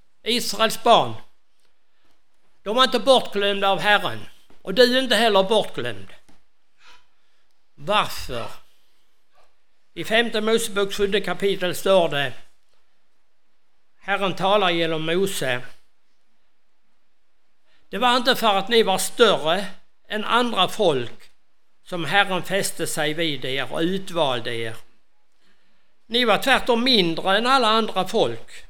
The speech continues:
utan bara därför att Herren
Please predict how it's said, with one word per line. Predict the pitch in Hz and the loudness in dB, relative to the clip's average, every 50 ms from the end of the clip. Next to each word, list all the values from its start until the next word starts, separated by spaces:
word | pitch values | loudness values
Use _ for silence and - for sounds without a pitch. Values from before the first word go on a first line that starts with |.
| - - - - - - - - - - - - - - - - - | -20 -20 -20 -20 -20 -20 -20 -20 -20 -20 -20 -20 -20 -20 -20 -20 -10
utan | - 190 220 220 - 220 214 196 | -8 -6 -6 -2 -2 -2 -2 -2
bara | 190 208 214 | -2 0 0
därför | 208 208 214 208 - - 180 170 170 | 2 0 0 0 -2 -4 -4 -4 -4
att | 165 - - | -4 -6 -6
Herren | - - - - - 196 202 190 - 175 170 165 143 135 - | -10 -10 -10 -4 -2 -2 -2 -2 -4 -4 -4 -4 -4 -6 -8